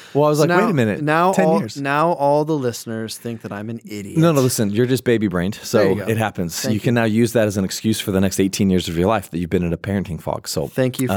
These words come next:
Speaker 1: um,
Speaker 2: that grace.
Speaker 1: I got you, bro. Um, so Menahem killed Shallum,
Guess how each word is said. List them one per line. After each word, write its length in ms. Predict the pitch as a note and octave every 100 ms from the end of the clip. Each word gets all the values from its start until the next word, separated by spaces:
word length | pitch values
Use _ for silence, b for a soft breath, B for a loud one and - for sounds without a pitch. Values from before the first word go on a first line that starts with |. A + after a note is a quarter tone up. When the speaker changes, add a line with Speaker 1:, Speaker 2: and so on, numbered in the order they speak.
| G#2+
Speaker 1:
um, 60 |
Speaker 2:
that 180 | A2+ A2
grace. 400 | A2 G#2 G2 -
Speaker 1:
I 60 | -
got 240 | G#2+ F#2+
you, 60 | E2
bro. 240 | E2+ E2 B B B B _
Um, 320 | A#2 A2 G2+
so 160 | F#2+ B2+
Menahem 480 | C3+ D#3+ D#3 D3+ C3+
killed 280 | C#3 B2
Shallum, 560 | A2 C3 C3+ C3+ B2+ A#2+